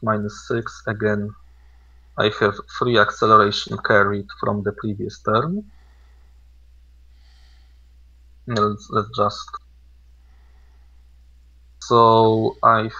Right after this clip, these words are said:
have, uh, twelve, right? Because I performed three break turns,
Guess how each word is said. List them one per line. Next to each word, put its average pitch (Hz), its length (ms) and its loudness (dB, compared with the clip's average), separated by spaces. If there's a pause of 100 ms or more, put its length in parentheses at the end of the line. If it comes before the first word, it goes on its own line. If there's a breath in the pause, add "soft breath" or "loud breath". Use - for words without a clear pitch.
have, 104 460 0 (140)
uh, 104 1000 -8 (560)
twelve, 123 560 2 (2000)
right? 117 220 -2 (100)
Because 120 240 0
I 117 140 4
performed 113 540 0 (220)
three 123 140 0
break 113 300 4 (100)
turns, 143 480 0